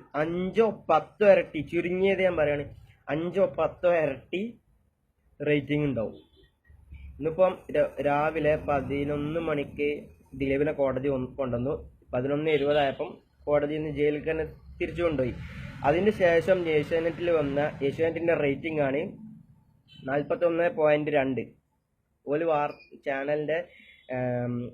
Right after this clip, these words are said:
ഏ, മാ-, പര-, പരസ്യങ്ങൾക്കിടയിൽ ഇട്ട സംഭവമാണ് നാൽപത്തൊന്ന് പോയിന്റ്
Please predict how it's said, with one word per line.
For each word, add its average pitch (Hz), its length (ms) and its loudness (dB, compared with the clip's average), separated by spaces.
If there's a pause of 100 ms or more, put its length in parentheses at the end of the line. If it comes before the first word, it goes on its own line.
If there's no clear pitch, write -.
(180)
ഏ, 120 280 -4 (380)
മാ-, 131 460 -4
പര-, 135 260 -2
പരസ്യങ്ങൾക്കിടയിൽ 165 1040 0
ഇട്ട 147 240 -4
സംഭവമാണ് 131 600 -2
നാൽപത്തൊന്ന് 143 460 -2
പോയിന്റ് 139 480 -2